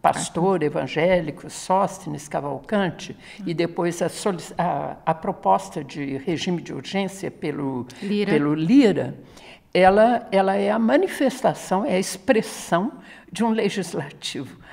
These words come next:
Speaker 1: absolutamente conservador, retrógrado, né? E que, na verdade, eu diria, a quem representa? Supostamente, é, é, um legislativo, ele deveria representar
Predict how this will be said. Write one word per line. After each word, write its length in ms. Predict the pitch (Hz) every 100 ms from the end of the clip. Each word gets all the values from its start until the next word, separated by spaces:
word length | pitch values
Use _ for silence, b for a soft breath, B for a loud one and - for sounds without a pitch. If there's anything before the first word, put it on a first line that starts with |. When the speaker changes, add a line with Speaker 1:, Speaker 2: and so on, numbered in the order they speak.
| -
Speaker 1:
absolutamente 880 | 214 262 - 233 220 202 160 214 -
conservador, 840 | 185 185 - 190 170 165 139 185
retrógrado, 1120 | - - 220 - - - 151 180 262 311 330 349 B B B
né? 200 | 175 226 B B
E 100 | 240
que, 140 | 247 -
na 140 | 349
verdade, 840 | 247 214 160 214 349 277 160 170 - - -
eu 120 | 320
diria, 380 | 349 349 427 - -
a 100 | 330
quem 280 | - 466 427
representa? 840 | 302 262 165 131 135 90 - - _ b b -
Supostamente, 1700 | - 277 - - 240 330 - - 139 139 254 190 - - - 160 B B B - -
é, 60 | 247
é, 100 | 240 233 240
um 160 | 294 370
legislativo, 1040 | 277 160 180 - 139 139 - - 320 226
ele 120 | 220
deveria 840 | 185 160 185 330 254 220 170 196 349
representar 1200 | 262 - 262 247 240 220 - 196 349 - b